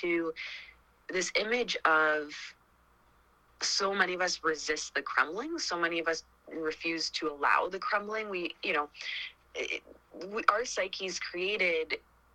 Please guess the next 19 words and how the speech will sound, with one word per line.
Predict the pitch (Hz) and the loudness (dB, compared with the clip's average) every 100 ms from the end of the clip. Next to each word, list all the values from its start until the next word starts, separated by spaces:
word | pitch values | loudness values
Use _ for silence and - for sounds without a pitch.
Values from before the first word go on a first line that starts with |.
| - | -6
so | - - 208 | -4 -2 -2
many | 226 247 190 | 0 -2 -2
barriers | 170 170 170 165 156 151 160 | 0 0 2 0 0 -2 -4
and | 151 151 151 - | -4 -4 -6 -4
so | - 190 | -4 0
much | 196 - | 0 4
armor | 151 156 156 151 147 151 | 4 4 4 6 6 6
and | 151 151 - | 4 -2 0
all | 165 214 | 2 2
this | 233 | 0
other | 175 160 | 0 0
shit | - 160 - | 0 -2 0
that | 151 - _ _ _ _ _ 143 | 0 -2 _ _ _ _ _ -10
we | 165 233 240 | -4 -2 -2
can't | - 208 220 - | -6 -2 -2 -2
see | - 214 214 | -6 -2 2
on | - 123 | 2 2
our | 117 | 2
own. | 85 - | 0 -4